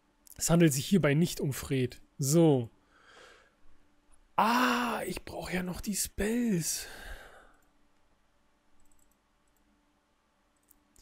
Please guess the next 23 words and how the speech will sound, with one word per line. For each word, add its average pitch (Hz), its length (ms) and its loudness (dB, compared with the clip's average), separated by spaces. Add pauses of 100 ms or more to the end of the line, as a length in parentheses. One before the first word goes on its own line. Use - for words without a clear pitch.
(380)
Das - 300 -4
ist - 220 -12
scheiße. 175 640 -6 (640)
Das 165 380 -2
ist - 300 -8
echt - 240 -12
scheiße. 147 520 -6
Damit 185 440 -4
habe 202 220 -2
ich 202 100 -8
jetzt 180 240 -4
wirklich 196 380 -6
nicht 160 180 -6
gerechnet. 147 500 -4 (1000)
Ah. 151 960 -2 (720)
Oder 160 340 2
hau 190 180 0
ich 226 180 -2
nochmal 190 600 0
einfach 185 480 -2
einen 196 100 -8
Angriff? 180 440 -2
Kommt, 185 260 4